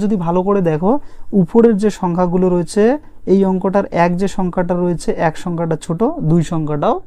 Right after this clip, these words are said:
ছোট। অর্থাৎ একক স্থানের যে সংখ্যাটা আছে, এটাও ছোট। দশক স্থানের যে সংখ্যা দেওয়া রয়েছে উপরে, সেই দশক স্থানের সংখ্যাটা উপরে ছোট রয়েছে। এখন আমরা জানি যোগ, বিয়োগ এবং গুণ অঙ্ক ডান দিক থেকে করতে হয়, অর্থাৎ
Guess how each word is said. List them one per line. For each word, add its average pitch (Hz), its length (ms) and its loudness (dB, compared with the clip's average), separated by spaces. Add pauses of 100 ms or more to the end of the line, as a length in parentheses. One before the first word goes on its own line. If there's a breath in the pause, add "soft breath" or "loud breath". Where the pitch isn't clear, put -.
ছোট। 139 180 -2 (440 soft breath)
অর্থাৎ 185 220 2 (380)
একক 214 200 4 (120)
স্থানের 214 320 -2
যে 190 160 -4
সংখ্যাটা 160 420 -4
আছে, 202 180 -6 (160)
এটাও 190 220 -2 (120)
ছোট। 190 180 -6 (520 soft breath)
দশক 175 240 0 (120)
স্থানের 208 340 -2
যে 175 60 -4 (120)
সংখ্যা 160 300 -6 (260)
দেওয়া 147 200 -2 (100)
রয়েছে 143 280 -4 (160)
উপরে, 151 280 0 (180)
সেই 170 200 -4 (240)
দশক 175 260 -4 (120)
স্থানের 170 380 -6
সংখ্যাটা 139 380 -4 (640 soft breath)
উপরে 160 280 -6 (200)
ছোট 220 180 2 (140)
রয়েছে। 123 280 -6 (460)
এখন 214 220 0
আমরা 208 200 2 (500 soft breath)
জানি 180 220 2 (140)
যোগ, 202 220 2 (320)
বিয়োগ 190 300 -2 (120)
এবং 170 120 0 (140)
গুণ 185 220 2
অঙ্ক 190 140 -8 (120)
ডান 165 220 4
দিক 165 100 0 (100)
থেকে 165 240 0
করতে 135 300 -8
হয়, 120 120 -4 (100)
অর্থাৎ 180 220 -4